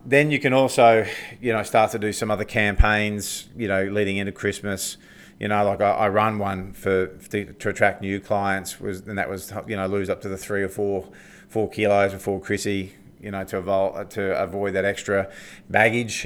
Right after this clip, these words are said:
<laughs> you know, um, coming back after the new year. And it worked very well because I had 'em in f-, uh, before Chrissy for about four to five weeks. I ran it for, and then another additional four or five weeks, and they come back. And then,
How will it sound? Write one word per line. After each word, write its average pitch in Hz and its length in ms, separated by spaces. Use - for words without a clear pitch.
<laughs> - 80
you 113 140
know, 98 220
um, 92 500
coming 98 280
back 98 300
after 95 380
the 98 60
new 95 80
year. 101 260
And 98 80
it 85 60
worked 107 260
very 95 160
well 98 300
because 92 300
I 95 60
had 95 160
'em 95 80
in 95 320
f-, - 140
uh, 92 240
before 110 420
Chrissy 110 420
for 95 320
about 92 480
four 101 160
to 95 60
five 92 280
weeks. 98 280
I 95 60
ran 95 180
it 85 80
for, 101 240
and 98 100
then 95 240
another 92 240
additional 95 460
four 98 280
or 95 60
five 92 260
weeks, 98 240
and 92 80
they 87 100
come 92 200
back. 95 300
And 95 120
then, 87 220